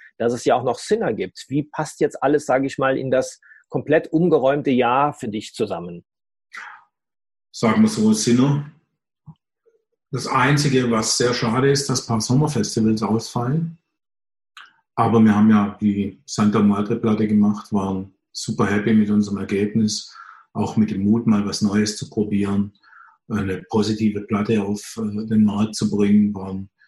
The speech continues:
Speaker 2: Top vierzig in Deutschland, was ein schöner, schöne Anerkennung ist für unsere Musik. Und, und, äh, äh,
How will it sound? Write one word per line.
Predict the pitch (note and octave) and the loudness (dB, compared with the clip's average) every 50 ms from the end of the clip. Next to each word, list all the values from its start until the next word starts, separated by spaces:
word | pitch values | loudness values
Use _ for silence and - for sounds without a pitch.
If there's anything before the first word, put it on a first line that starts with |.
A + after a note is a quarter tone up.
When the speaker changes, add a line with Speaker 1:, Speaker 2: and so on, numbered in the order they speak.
| _ - - _ _ _ _ - | _ -20 -20 _ _ _ _ -4
Speaker 2:
Top | - A2 - - | -4 -4 -2 -2
vierzig | - A#2+ A2+ G#2+ - - - A2+ G#2 - - - | -2 -2 -2 0 -2 -2 0 0 -2 -2 -4 -4
in | A2 A2+ G#2+ | -2 0 0
Deutschland, | G#2 G2+ G2+ G#2 G2+ - - A2 G#2 G#2 G2+ G2+ - - | 0 0 0 0 0 -2 0 0 2 2 2 2 0 -4
was | G#2 G2+ G#2 - | -4 -6 -4 -4
ein | A2+ G#2+ | -6 -4
schöner, | - G#2+ G#2+ G#2+ A2 G#2+ G2+ G#2 G2+ _ _ _ | 0 2 2 4 4 2 0 -4 -8 _ _ _
schöne | - - A#2 A2+ G#2+ G2 | -4 0 0 2 2 2
Anerkennung | G#2 A2 A2+ A2 - A#2 A2 A2 A2 A2+ | 2 2 0 0 0 2 2 4 4 2
ist | A2+ G#2+ - | 0 -2 -4
für | - - G#2+ | -4 -2 0
unsere | G#2 G#2 G#2 G#2 G#2 G2+ G2+ - - | 2 2 2 2 0 -4 -4 -4 -2
Musik. | G#2+ A2 G#2+ - - G#2+ A2 G#2+ - - - - - - - - _ | 0 0 0 0 0 -2 -2 -2 -4 -12 -20 -20 -20 -20 -20 -20 _
Und, | - G#2+ G#2+ G#2+ G#2 - - - | -2 2 2 2 2 2 -4 -10
und, | - - G2 F#2 - - - - | -12 -12 -12 -12 -14 -16 -14 -10
äh, | - | -8
äh, | - - G2 G#2 - G#3+ - - G2+ | -8 -6 -8 -8 -12 -14 -14 -14 -14